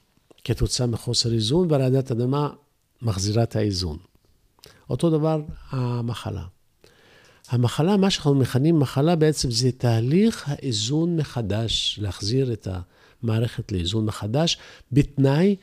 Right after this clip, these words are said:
שהבנתי מהו חוסר האיזון. כל עוד לא הבנתי, זה יחזור על עצמו.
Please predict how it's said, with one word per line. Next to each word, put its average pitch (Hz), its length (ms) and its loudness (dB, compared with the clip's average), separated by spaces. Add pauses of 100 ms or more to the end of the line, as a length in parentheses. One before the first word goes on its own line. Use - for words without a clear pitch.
(200)
שהבנתי 135 640 2
מהו 113 340 0
חוסר 98 360 -4
האיזון. 85 340 -2 (1120)
כל 185 240 4
עוד 156 220 0
לא 135 180 0
הבנתי, 107 580 -4 (440)
זה 120 120 -4
יחזור 113 340 -2
על 151 120 -2
עצמו. 120 380 -6